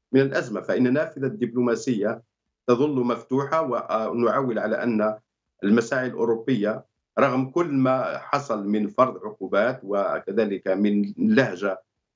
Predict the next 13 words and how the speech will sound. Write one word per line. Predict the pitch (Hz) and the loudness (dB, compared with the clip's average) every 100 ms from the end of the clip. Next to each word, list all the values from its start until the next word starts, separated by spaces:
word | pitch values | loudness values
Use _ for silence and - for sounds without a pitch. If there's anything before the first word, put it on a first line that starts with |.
| _ | _
آه، | 95 95 | 2 2
تنديد، | 92 - 113 104 107 123 135 | 2 2 2 2 2 2 2
وسواء | 107 101 90 85 - - - 92 107 107 | 0 0 0 -2 -6 -14 -2 2 2 2
من | 101 | 2
الولايات | 104 104 101 | 2 2 0
المتحدة | 95 - 98 98 | -10 -8 -4 0
سواء | 92 98 101 | 2 2 2
من | 101 98 101 87 | 0 0 0 2
بروكسل | 107 120 - 110 104 - _ _ _ - | 2 2 2 0 0 -4 _ _ _ 2
تجاه | 113 131 120 101 _ _ _ 107 | 4 4 0 -4 _ _ _ 2
روسيا | 131 123 113 | 2 2 -4
الاتحادية، | - - 101 101 131 127 - - | -6 -4 -2 0 2 0 0 -4
أنا | 160 156 151 | -2 0 -2